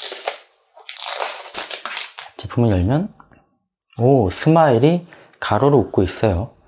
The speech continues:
전에 이천십구에서 세로로 웃고 있었는데 지금은 가로로 웃고 있어요. 사용성이 가로 모드로, 가로 모드에 적합하게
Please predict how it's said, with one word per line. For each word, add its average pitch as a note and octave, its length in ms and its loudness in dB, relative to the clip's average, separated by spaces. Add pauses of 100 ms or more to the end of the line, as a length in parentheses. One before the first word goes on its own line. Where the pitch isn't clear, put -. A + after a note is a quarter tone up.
(160)
전에 A2+ 680 2 (260)
이천십구에서 A#2+ 1120 0
세로로 F#3+ 320 2
웃고 G2 260 2
있었는데 F2+ 680 -2 (400)
지금은 G#2+ 560 2
가로로 G#2+ 340 0
웃고 F#2 240 -2
있어요. F#2 580 -4
사용성이 E3 640 2
가로 A2 280 2
모드로, G2 720 0 (100)
가로 G2+ 260 0
모드에 G2 280 2
적합하게 G2 720 -2